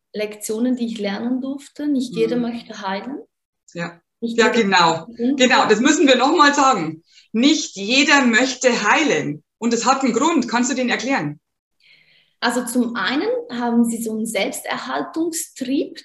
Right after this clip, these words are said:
Speaker 1: drin. Das ist eigentlich einer der stärksten Gefühle, muss ich sagen. Und dieses abgekoppelt sein vom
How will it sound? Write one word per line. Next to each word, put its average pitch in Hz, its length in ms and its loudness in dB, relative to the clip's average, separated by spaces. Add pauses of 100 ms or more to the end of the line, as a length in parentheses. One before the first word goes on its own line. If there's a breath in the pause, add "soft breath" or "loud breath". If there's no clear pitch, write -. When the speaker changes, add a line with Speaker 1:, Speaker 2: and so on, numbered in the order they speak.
Speaker 1:
drin. 254 340 -4 (1500)
Das 247 200 -8
ist 294 100 -10
eigentlich 302 340 0
einer 269 180 -2
der 233 180 -2
stärksten 240 600 -4
Gefühle, 262 400 -4
muss 302 280 0
ich 294 160 -10
sagen. 285 340 -6 (920 soft breath)
Und 233 640 -2 (420)
dieses 240 800 -4 (680)
abgekoppelt 285 960 -4
sein 262 440 -2 (440)
vom 233 580 -4